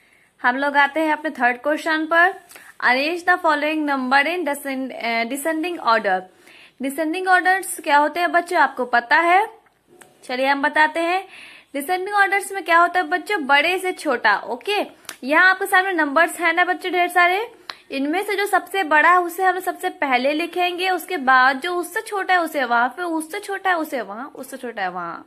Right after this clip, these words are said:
उससे फिर यहाँ। ओके, ऐसा करना है, बड़े से छोटा करना है। ओके बच्चों, तो let's start बच्चों।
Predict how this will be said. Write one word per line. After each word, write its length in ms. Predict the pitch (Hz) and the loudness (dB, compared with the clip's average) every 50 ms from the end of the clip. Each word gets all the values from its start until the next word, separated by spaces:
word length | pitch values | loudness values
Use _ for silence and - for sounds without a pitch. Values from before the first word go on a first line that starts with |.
| - - | -16 -16
उससे 220 | 294 294 - 440 | -16 -14 -14 -16
फिर 460 | 440 453 508 - _ _ _ - 240 240 | -14 -16 -18 -18 _ _ _ -18 -10 -10
यहाँ। 240 | 220 185 151 - _ - - - | -10 -10 -10 -16 _ -18 -14 -12
ओके, 260 | 254 247 - 427 508 640 - - _ - _ _ _ _ _ _ _ - | -12 -10 -8 -8 -8 -8 -10 -12 _ -20 _ _ _ _ _ _ _ 0
ऐसा 300 | - 269 269 269 285 277 | 2 2 2 2 0 -4
करना 260 | 277 240 226 226 226 | -2 -2 -2 0 0
है, 180 | 226 220 208 208 | 0 0 -2 -4
बड़े 360 | 254 294 320 359 370 370 370 | -6 -4 -2 0 0 0 0
से 100 | 339 339 | -2 -6
छोटा 360 | 339 - 294 262 254 233 247 | -6 -4 -4 -4 0 0 0
करना 300 | 247 247 233 220 214 220 | 0 0 -2 -2 0 -2
है। 60 | 220 | -2
ओके 180 | 233 247 247 330 | -2 -4 -4 -2
बच्चों, 400 | 311 359 311 - - 403 415 453 453 - - - - - _ _ _ _ _ _ _ _ - | -2 -2 -2 -2 -2 -2 -2 -2 -4 -10 -20 -20 -20 -20 _ _ _ _ _ _ _ _ -4
तो 120 | - 320 370 | -2 0 0
let's 320 | 349 320 311 311 311 285 277 - | 2 0 -2 -2 -2 -8 -8 -2
start 260 | - 302 311 349 330 | 2 2 2 2 2
बच्चों। 480 | 320 370 381 381 381 392 392 415 453 | 2 2 2 2 0 -2 0 0 0